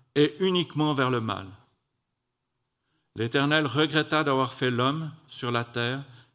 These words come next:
et eut le cœur peiné. L'Éternel dit,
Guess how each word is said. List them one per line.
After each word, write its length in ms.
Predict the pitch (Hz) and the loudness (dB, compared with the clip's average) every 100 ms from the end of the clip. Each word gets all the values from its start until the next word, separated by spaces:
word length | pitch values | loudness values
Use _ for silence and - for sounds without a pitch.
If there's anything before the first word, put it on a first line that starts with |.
| _ | _
et 140 | - 120 | -2 2
eut 140 | 131 | 4
le 120 | 127 | 2
cœur 500 | 123 120 123 117 - - | 0 -2 -2 -2 -4 -8
peiné. 380 | 113 107 104 98 - _ _ _ _ _ _ _ _ _ _ _ - | -6 -4 -6 -10 -18 _ _ _ _ _ _ _ _ _ _ _ 0
L'Éternel 520 | 143 175 165 160 139 | 2 4 4 2 0
dit, 260 | 131 139 | 0 -2